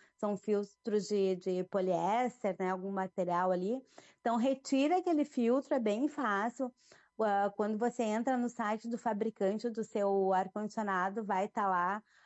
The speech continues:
a, a informação de como fazer, porque cada marca é um pouquinho diferente da outra, né? Mas, a princípio, é abrir a frente do ar-condicionado, né? Da, da condensadora interna,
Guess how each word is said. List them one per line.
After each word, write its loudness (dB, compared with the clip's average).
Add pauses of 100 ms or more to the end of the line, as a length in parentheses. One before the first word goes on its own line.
(100)
a, -2 (200)
a 0
informação -2
de -10
como 0
fazer, -2
porque -8
cada -2
marca -2
é 0
um -4
pouquinho -6
diferente -6
da 2
outra, 0
né? -4 (440)
Mas, 0
a 2 (120)
princípio, 2
é 2
abrir 0
a 2
frente 0
do 2
ar-condicionado, 0
né? 0
Da, -2
da -4
condensadora -2
interna, 0